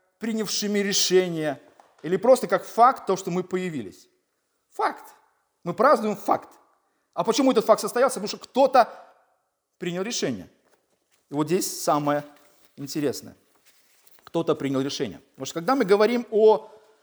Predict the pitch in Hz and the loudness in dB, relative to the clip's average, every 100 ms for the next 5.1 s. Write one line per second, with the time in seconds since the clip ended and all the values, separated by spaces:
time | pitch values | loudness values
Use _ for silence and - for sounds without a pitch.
0 | _ _ _ _ _ _ _ _ _ _ | _ _ _ _ _ _ _ _ _ _
1 | _ - 208 220 240 214 165 190 214 156 | _ 2 4 4 0 -2 -2 0 0 0
2 | 208 240 - 190 202 202 233 185 180 147 | 0 0 2 2 4 2 -4 -4 -4 -2
3 | 226 208 175 185 208 196 170 185 277 233 | -2 0 -2 0 4 4 2 0 0 0
4 | 196 180 185 190 208 202 202 196 147 98 | -2 -4 -2 0 0 -2 -2 2 2 0
5 | - | -10